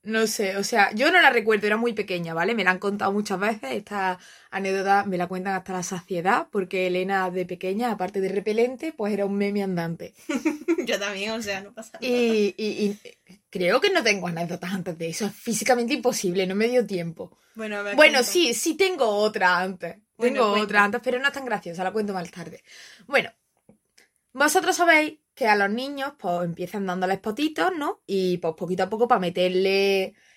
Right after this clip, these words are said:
Speaker 1: eh, mm, pa que empiecen a comer ya y a masticar, pues, les empiezan a meter potitos de estos que tienen trocitos.
Speaker 2: Sí.
Speaker 1: Vale. Ya lo mencioné el otro día,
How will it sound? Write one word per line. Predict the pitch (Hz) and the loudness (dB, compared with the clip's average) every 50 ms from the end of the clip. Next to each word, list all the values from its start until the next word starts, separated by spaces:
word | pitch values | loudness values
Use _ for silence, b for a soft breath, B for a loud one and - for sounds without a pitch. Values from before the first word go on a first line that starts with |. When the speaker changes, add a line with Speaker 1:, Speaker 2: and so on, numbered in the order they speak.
| b b - | b b -4
Speaker 1:
eh, | 226 214 214 214 208 208 208 208 208 208 202 202 202 202 202 202 | 0 2 4 4 4 4 4 4 2 2 2 2 2 2 2 2
mm, | 202 202 208 208 208 208 208 208 - _ _ _ _ _ - 226 220 214 214 _ _ _ _ _ _ _ 202 | 2 0 0 2 2 0 0 -2 -6 _ _ _ _ _ -10 -8 -8 -8 -10 _ _ _ _ _ _ _ -2
pa | 214 226 214 | -2 0 0
que | 202 214 | 2 2
empiecen | 208 185 196 202 233 233 233 220 | 2 2 0 0 0 2 2 2
a | 208 | 4
comer | 214 226 226 240 254 254 247 | 4 4 2 4 4 2 2
ya | 226 247 233 233 233 | 4 4 4 4 4
y | |
a | 262 247 | 2 0
masticar, | 269 269 269 - 294 302 311 320 | 0 -2 -6 -4 -2 -2 -2 0
pues, | - 359 339 | 0 -2 0
les | 277 247 226 | 0 0 0
empiezan | 202 185 214 202 - 226 214 208 | -2 -2 -4 -6 -4 -4 -4 -2
a | |
meter | 202 196 196 - 226 233 | -2 -4 -4 -6 -8 -8
potitos | - 294 277 - 208 190 208 190 | -6 -8 -8 -8 -8 -8 -8 -8
de | 196 196 | -8 -8
estos | - 226 | -10 -12
que | - 190 | -12 -6
tienen | 180 196 180 180 180 | -4 -4 -2 -2 -2
trocitos. | 190 202 202 - - 427 277 - - - _ | -4 -4 0 4 4 4 4 2 -4 -16 _
Speaker 2:
Sí. | - - - 226 214 214 _ _ _ _ _ _ _ _ | -16 -16 -14 -14 -16 -16 _ _ _ _ _ _ _ _
Speaker 1:
Vale. | - 180 170 151 - - _ _ _ _ _ _ _ _ b b b b b b b b b b b b b b b b b b b b b b _ _ _ _ _ _ _ _ - | -10 -6 -6 -6 -6 -8 _ _ _ _ _ _ _ _ b b b b b b b b b b b b b b b b b b b b b b _ _ _ _ _ _ _ _ -4
Ya | 269 262 349 | 2 4 6
lo | 370 339 | 6 6
mencioné | 294 254 233 - 226 202 202 196 | 4 0 -2 -2 -2 -2 -2 0
el | 185 | -2
otro | 180 170 170 170 | -2 -2 -2 -4
día, | 165 170 165 - - - | -4 -4 -4 -8 -10 -12